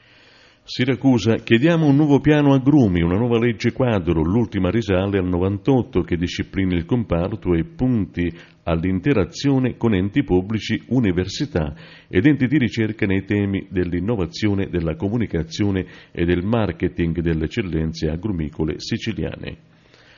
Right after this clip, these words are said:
La Sicilia, dove la aes, le superfici agrumentate sono novantatremilasettecentosettantuno ettari, circa il sessanta per cento del totale di quelle italiane,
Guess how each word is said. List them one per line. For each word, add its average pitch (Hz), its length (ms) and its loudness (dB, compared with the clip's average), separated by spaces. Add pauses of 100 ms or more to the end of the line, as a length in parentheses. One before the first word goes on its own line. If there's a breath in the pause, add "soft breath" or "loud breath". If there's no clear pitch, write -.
(180 soft breath)
La 147 160 0
Sicilia, 131 520 2
dove 107 320 4
la 98 100 2
aes, 95 420 0
le 95 120 4
superfici 98 520 -2
agrumentate 87 760 -2
sono 85 240 -2
novantatremilasettecentosettantuno 85 1900 -2
ettari, 87 380 0 (320 loud breath)
circa 151 400 0
il 107 160 -2
sessanta 110 400 0
per 98 220 0
cento 101 360 0
del 82 200 0
totale 92 340 -2
di 82 120 -4
quelle 85 280 -2
italiane, 85 500 -2